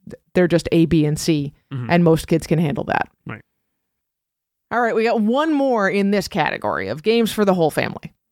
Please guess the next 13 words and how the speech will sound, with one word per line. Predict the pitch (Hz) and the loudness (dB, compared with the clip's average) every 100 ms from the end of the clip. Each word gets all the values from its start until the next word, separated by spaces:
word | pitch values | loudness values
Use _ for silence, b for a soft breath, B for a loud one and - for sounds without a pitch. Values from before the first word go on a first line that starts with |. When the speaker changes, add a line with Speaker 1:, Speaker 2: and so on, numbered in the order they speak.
| _ 127 | _ -4
Speaker 2:
We | 123 | -2
do. | 117 127 110 117 | 0 0 -2 -4
I | |
love | 131 113 110 | -2 -2 -4
this | 110 | -8
game, | - 110 | -8 -8
too. | - 123 117 | -4 -6 -4
These | 151 165 - | -6 -6 0
are | 180 | 0
all | - 143 143 - - | 2 0 -2 -8 -10
really | 131 143 | -4 -2
good | 113 127 | 2 2
games. | 120 131 98 - | 2 0 -2 -8